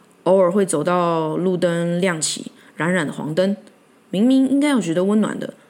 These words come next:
但还是会觉得很冷。树树围绕着他们，溜冰场是圆的，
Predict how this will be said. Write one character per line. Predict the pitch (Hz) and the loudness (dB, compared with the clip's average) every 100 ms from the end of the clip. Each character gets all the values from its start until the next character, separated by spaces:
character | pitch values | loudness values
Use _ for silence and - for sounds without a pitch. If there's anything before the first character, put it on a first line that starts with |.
| - | -4
但 | 208 | -2
还 | 175 156 | -2 -4
是 | 190 | -2
会 | 196 | -2
觉 | 160 | 0
得 | 151 | -4
很 | 160 160 | -2 0
冷。 | 208 - - _ _ _ _ _ _ _ _ _ - | 0 -2 -12 _ _ _ _ _ _ _ _ _ -14
树 | - 240 | -4 0
树 | 220 214 202 185 | 0 2 2 2
围 | 175 | 2
绕 | 190 185 | 2 2
着 | 170 | 0
他 | 180 190 | -2 -2
们， | 170 - - _ - | -2 -6 -20 _ -6
溜 | 185 180 | -2 0
冰 | 185 | 0
场 | 185 156 | -2 -4
是 | 151 170 | -6 -4
圆 | 110 - | -4 -2
的， | 175 - | -2 -2